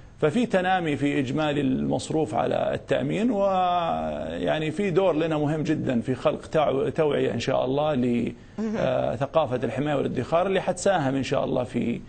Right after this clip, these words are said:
Speaker 1: نمو
Speaker 2: طيب.
Speaker 1: القطاع.
Speaker 2: آه، يبدو بأنه يعني أنتم متفائلون بعملية التغطية بالنسبة لهذا الاكتتاب.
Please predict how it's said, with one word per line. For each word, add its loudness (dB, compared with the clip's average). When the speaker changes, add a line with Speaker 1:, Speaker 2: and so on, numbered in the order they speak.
Speaker 1:
نمو 4
Speaker 2:
طيب. 4
Speaker 1:
القطاع. -2
Speaker 2:
آه، 2
يبدو 2
بأنه 2
يعني 0
أنتم 0
متفائلون 0
بعملية 0
التغطية -2
بالنسبة -4
لهذا 0
الاكتتاب. -2